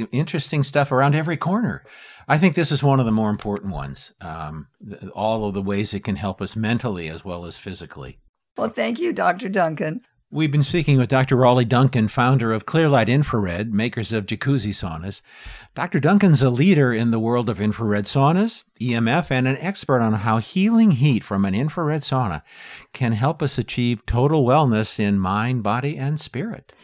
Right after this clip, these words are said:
Speaker 2: And as we said at the beginning of this report, a surprising amount of research has been done on the brain and mental health benefits of infrared saunas, and we've just touched on a few of those highlights. So you can find out more about the healing benefits of infrared saunas at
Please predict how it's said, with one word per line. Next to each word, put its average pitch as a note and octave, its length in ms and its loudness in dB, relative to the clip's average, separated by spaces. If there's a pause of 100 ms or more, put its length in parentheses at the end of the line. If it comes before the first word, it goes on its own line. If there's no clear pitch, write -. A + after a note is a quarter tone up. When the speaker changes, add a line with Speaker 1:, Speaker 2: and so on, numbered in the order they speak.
(320)
Speaker 2:
And G3+ 160 -4
as B3+ 140 2
we A#3+ 100 2
said G#3+ 200 2
at G3+ 80 0
the G3+ 80 2
beginning F#3 400 -2
of D#3 80 -4
this D#3+ 180 -6
report, D#3+ 420 0
a E3 100 2
surprising G3+ 840 2
amount E3 480 0
of C#3+ 200 -2
research D3 480 -4
has C3+ 220 0
been B2 220 -4
done B2 300 -4
on A#2+ 220 -2
the B2+ 60 -2
brain B2 440 -4
and G#2+ 400 -4
mental C3+ 260 -2
health C3 240 -2
benefits A2+ 400 -6
of B2+ 120 -4
infrared A#2 440 -4
saunas, A2+ 480 -4
and B2 240 -4
we've G3+ 180 -4
just D3 280 -8
touched C#3+ 340 -6 (480)
on A#3+ 160 2
a C#4 60 0
few F4+ 280 -4
of G#3 80 -6
those G#2+ 220 -2
highlights. A2 580 -4 (300)
So F#3 100 -6
you G3+ 80 -2
can A3+ 100 -2
find G3 280 4
out F3 160 6
more F#3+ 480 2
about D#3+ 340 4
the D3+ 120 0
healing F3+ 380 0
benefits D#3+ 460 -2
of D3+ 140 -4
infrared D#3 460 0
saunas D3+ 460 0
at D3 280 0